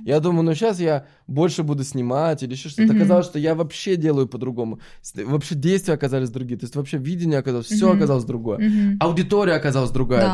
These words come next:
Speaker 1: даже.
Speaker 2: да.
Speaker 1: То есть, даже страна, в которой я это снимаю, оказалась другая. Вообще всё оказалось другое. То есть,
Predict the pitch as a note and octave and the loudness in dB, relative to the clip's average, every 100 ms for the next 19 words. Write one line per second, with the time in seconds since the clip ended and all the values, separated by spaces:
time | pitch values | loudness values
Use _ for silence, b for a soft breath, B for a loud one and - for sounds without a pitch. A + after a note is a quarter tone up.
0 | - - - B2+ B2 C#3 D3+ D3 - F3+ | 0 -2 -2 -2 -2 0 0 0 0 0
1 | G#3 E3+ C#3+ A#2+ A#2+ A2+ B2 A#2+ A2 A#2 | 0 0 -2 -2 -4 -4 -6 -4 -4 -6
2 | A#2 A2 G2+ A#2 C#3 D3+ - G3 A3 D#3 | -6 -8 -8 -6 -6 -8 0 0 2 2
3 | D#3+ D3+ E3 D#3+ C3 - B B B D3 | 0 0 -2 0 0 -2 B B B -4